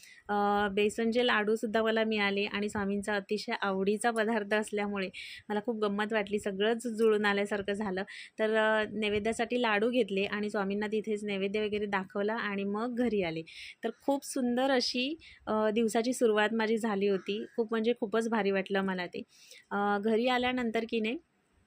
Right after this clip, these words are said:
उंबरठ्यावरची रांगोळी वगैरे काढून घेतली आणि, अ, उंबरठा साफ करून घेतला. हळदीचं लेपन वगैरे झालं आणि रांगोळी काढून घेतली पहिली, कारण देवपूजा झालेली होती. आणि मग म्हटलं निवांतपणे,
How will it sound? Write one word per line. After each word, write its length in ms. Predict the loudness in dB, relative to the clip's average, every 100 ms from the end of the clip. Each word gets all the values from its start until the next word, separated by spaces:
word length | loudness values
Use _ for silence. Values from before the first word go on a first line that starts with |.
| _ _ _ _ -20 -20 -20 -6
उंबरठ्यावरची 640 | -2 0 0 0 -2 -2 -2
रांगोळी 360 | -2 0 0
वगैरे 260 | 0 -2 -4
काढून 300 | -2 -2 -2
घेतली 260 | -2 -2 -2
आणि, 460 | -2 -2 -2 -4 -6
अ, 60 |
उंबरठा 500 | -4 -4 -2 -2 -2
साफ 300 | -4 -2 -4 -2
करून 220 | -2 0
घेतला. 360 | 0 0 -6 -6 _ _ _ _ -4
हळदीचं 380 | -2 -2 -2
लेपन 360 | 0 0 0 -2
वगैरे 300 | 0 0 -2
झालं 320 | -2 -2 -4 -4
आणि 200 | -4 -2
रांगोळी 360 | 0 0 0 0
काढून 240 | 0 -2
घेतली 240 | -2 -2 -2
पहिली, 360 | -2 -2 -2 -6 -10 -16 -4
कारण 180 | -2 2
देवपूजा 400 | 0 2 -2 0
झालेली 420 | -2 -2 0 0
होती. 340 | -2 -4 -6
आणि 220 | -4 -4
मग 220 | -4 -4 -4
म्हटलं 380 | -6 -4 -6
निवांतपणे, 840 | -4 -2 -2 -2 -4 -4 -4 -6 -8